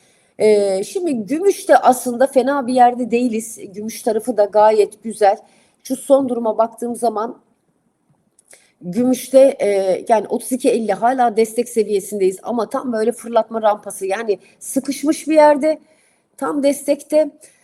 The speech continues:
e, fakat aşağıda gelmiyor. E, şimdi bir yere kırılım yapacak. E, aşağı doğru kırılım yaparsa,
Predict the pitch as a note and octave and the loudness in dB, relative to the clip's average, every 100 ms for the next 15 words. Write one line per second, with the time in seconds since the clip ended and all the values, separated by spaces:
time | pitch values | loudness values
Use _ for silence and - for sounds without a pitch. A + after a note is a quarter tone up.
0 | _ - A3 G#3+ G#3 G3 - - D4+ E4 | _ -4 0 0 0 -4 -8 -4 0 0
1 | C4 B3 D#4 C#4+ D4 C4 A#3+ A#3+ A3 F3+ | 0 -2 2 2 2 2 2 2 -2 -8
2 | C#3+ - _ _ _ _ _ _ - F3 | -10 -14 _ _ _ _ _ _ -14 -14
3 | - C#4 A#3+ F4 D4 D4+ C#4 C4+ D4+ C4+ | -10 -8 -4 0 0 -2 -6 -4 -4 -2
4 | A3+ A#3 F#3+ C#3 - _ _ _ _ - | -2 -2 -6 -6 -12 _ _ _ _ -10
5 | F#3+ F#3 F3 D3+ - _ _ _ - A#3 | -4 -2 -4 -6 -14 _ _ _ -4 -4
6 | - G4+ D#4+ C4+ A#3+ - B3+ C4 A#3+ A3 | -2 -2 0 0 -2 -4 -8 -6 -4 -2
7 | A#3 C4+ C#4 C#4 G#3+ - - | -2 -2 -2 -2 -4 -4 -10